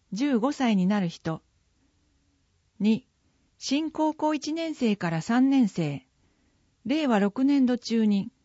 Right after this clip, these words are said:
満十六歳、十七歳、十八歳になる人。学校などへの在学や就労、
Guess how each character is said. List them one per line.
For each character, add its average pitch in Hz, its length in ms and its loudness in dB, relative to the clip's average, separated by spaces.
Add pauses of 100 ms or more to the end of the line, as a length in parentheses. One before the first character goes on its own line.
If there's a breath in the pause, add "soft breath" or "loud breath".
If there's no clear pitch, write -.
(120)
満 233 300 0
十 240 220 0
六 294 200 -4
歳、 151 340 -6 (260)
十 240 260 -2
七 277 260 2
歳、 156 340 -6 (200)
十 269 240 -2
八 302 160 -4
歳 208 320 -2
に 180 100 0
な 214 140 0
る 185 80 -2
人。 165 320 -10 (1200)
学 240 240 -2
校 320 220 -4
な 320 160 -2
ど 285 60 -2
へ 226 120 2
の 175 140 0
在 196 260 0
学 240 280 -2
や 208 200 0
就 269 320 -4
労、 247 360 0